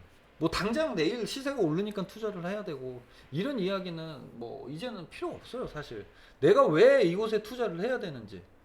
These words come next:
"야, 그럼 비트코인도 똑같은 거 아니야? 코인도 똑같은 거 아니야?" 이거는 왜 다른지를 한번 생각해 보세요. 당장 내가 다음 달에 수익이 얼만큼이 나오고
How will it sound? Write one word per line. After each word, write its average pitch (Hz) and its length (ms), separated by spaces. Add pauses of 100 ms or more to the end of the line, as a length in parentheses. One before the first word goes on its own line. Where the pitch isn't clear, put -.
(380)
"야, 185 100
그럼 294 200
비트코인도 262 580
똑같은 285 420
거 277 80
아니야? 143 360
코인도 269 360
똑같은 254 400
거 202 60
아니야?" 160 420 (720)
이거는 262 380
왜 165 120
다른지를 214 540
한번 208 180
생각해 254 340
보세요. 214 320 (1900)
당장 208 380
내가 160 240
다음 156 280
달에 147 260
수익이 185 360
얼만큼이 131 560
나오고 98 320